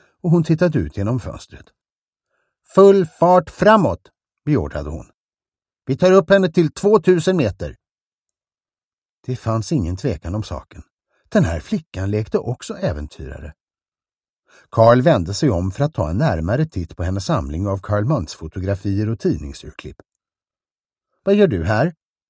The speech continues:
frågade flickan som plötsligt stod bredvid honom. Carl skrek till. Han blev så överraskad att han släppte taget om sin ballong. "Vet du inte att det här är en exklusiv klubb?" sa flickan.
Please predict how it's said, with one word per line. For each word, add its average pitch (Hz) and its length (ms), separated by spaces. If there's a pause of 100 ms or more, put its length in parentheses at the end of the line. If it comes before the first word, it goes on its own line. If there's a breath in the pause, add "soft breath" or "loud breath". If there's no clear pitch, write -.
frågade 98 380
flickan 98 420
som 123 160
plötsligt 107 460
stod 80 240
bredvid 117 280
honom. - 280 (760)
Carl 78 240
skrek 101 300
till. - 260 (800 loud breath)
Han 165 140
blev 143 140
så 131 260
överraskad 98 600
att 104 120
han 110 120
släppte 151 360
taget 101 420
om 120 120
sin 127 220
ballong. 85 420 (1800)
"Vet 127 280 (100)
du 190 240
inte 156 300 (120)
att - 160
det 156 60
här 95 160
är 120 80
en 202 100
exklusiv 240 560
klubb?" - 320 (320)
sa 110 200
flickan. - 420